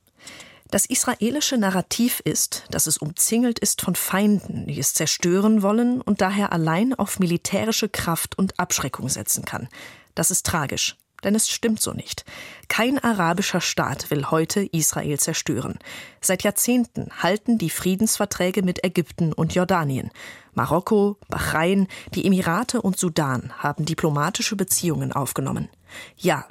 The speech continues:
die Hamas in Gaza und die Hisbollah im Libanon sind eine Bedrohung für Israel. Doch es darf nicht vergessen werden,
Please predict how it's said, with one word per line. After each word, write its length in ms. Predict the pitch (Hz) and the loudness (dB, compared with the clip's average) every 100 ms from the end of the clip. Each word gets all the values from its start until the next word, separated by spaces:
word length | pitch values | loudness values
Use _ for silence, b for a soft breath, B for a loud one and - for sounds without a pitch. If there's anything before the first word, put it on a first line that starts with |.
| _ _ _ - | _ _ _ -4
die 100 | 151 | 0
Hamas 380 | 147 143 214 - | 2 2 2 0
in 160 | - 147 | 0 0
Gaza 560 | 147 151 180 190 190 | 2 2 2 2 2
und 180 | 190 156 | 0 0
die 80 | 156 | 0
Hisbollah 480 | 143 - 156 196 202 | 0 0 0 2 0
im 140 | - | 0
Libanon 560 | 165 180 160 143 147 147 | 2 2 2 2 2 2
sind 220 | 156 151 | 0 0
eine 180 | 156 165 | 0 2
Bedrohung 480 | 175 175 160 135 131 | 0 2 2 2 0
für 160 | - | -4
Israel. 480 | - 135 - - - - B B B B | -4 -4 -4 -6 -6 -10 B B B B
Doch 120 | 143 | -2
es 100 | 139 | 0
darf 240 | - 131 - | 0 0 0
nicht 240 | 190 - | 0 0
vergessen 460 | - 151 190 - 160 | -2 2 2 2 2
werden, 340 | 165 165 165 | 2 4 2